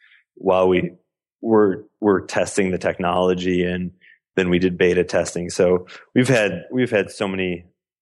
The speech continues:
so many people come into our office as well as take the exam online. So we, it's hard to say who exactly our first ten customers were, um, but we just hit the pavement. We,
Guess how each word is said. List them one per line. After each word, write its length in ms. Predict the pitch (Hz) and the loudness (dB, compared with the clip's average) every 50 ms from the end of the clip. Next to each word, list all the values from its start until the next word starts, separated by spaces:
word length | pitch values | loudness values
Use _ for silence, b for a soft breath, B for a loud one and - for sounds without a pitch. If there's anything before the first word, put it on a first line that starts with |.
| _ _ | _ _
so 180 | - - - 110 | -14 -10 -6 -4
many 160 | 98 98 92 | -4 -4 -4
people 400 | - - - 101 95 - 90 85 | -6 -8 -8 -8 -6 -4 -6 -6
come 260 | - - - 101 92 | -6 -6 -6 -2 0
into 240 | 95 95 95 90 87 | 0 0 2 0 2
our 140 | 90 90 90 | 2 2 4
office 520 | 90 90 87 78 - 92 87 87 - - | 4 2 2 0 2 0 0 0 -2 -4
as 140 | 87 85 82 | -4 -4 -2
well 280 | 87 90 90 90 87 87 | 0 2 4 4 4 4
as 420 | 87 87 87 87 - - - b b b b b _ _ | 2 2 0 -2 -4 -10 -14 b b b b b _ _
take 240 | - 95 92 82 - | -2 0 0 0 2
the 120 | - 90 | 2 2
exam 380 | 90 87 85 85 87 87 87 87 | 2 2 2 0 0 2 2 2
online. 600 | 87 87 87 90 92 90 90 87 87 87 87 87 | 2 2 2 2 2 2 2 2 2 0 0 -2
So 420 | 85 - - 87 87 87 85 - B B B B B B B - | -2 0 2 2 2 2 0 -2 B B B B B B B 0
we, 540 | - 110 107 98 95 95 95 - - - _ - | 2 4 4 6 6 4 4 2 -2 -6 _ -2
it's 180 | 98 95 95 - | -2 -2 0 0
hard 220 | - 117 104 92 | 0 0 0 0
to 80 | 92 87 | -2 -2
say 240 | - - 95 90 | 0 2 2 2
who 220 | 82 - 107 107 104 _ _ _ _ _ | 0 -2 -8 -14 -14 _ _ _ _ _
exactly 600 | - 90 87 85 82 90 92 95 - - - 90 | -8 -8 -6 -4 -2 -2 -2 -2 -2 -2 -2 0
our 100 | 87 87 | 0 -2
first 340 | 82 - - 87 85 - - | -2 -2 -2 -2 -2 -2 -4
ten 200 | - 92 85 82 | -6 -4 -4 -2
customers 520 | - 95 87 - - - 85 87 90 85 - | 0 -2 -2 -2 -4 -6 -6 -6 -6 -4 -2
were, 380 | 90 90 87 87 87 87 B B B B B B B B - | 0 2 2 2 0 -2 B B B B B B B B -2
um, 360 | 98 95 92 92 92 90 90 | 0 0 2 2 0 0 2
but 120 | 90 101 98 | 0 2 2
we 100 | 101 113 | 2 2
just 220 | 107 110 101 - | 2 0 0 0
hit 140 | 110 104 - | -2 -2 -4
the 60 | - | -4
pavement. 600 | 85 - 95 90 90 85 90 90 85 90 90 90 | -4 0 0 0 0 0 0 -2 -2 -2 -4 -6
We, 120 | 82 87 | -10 -14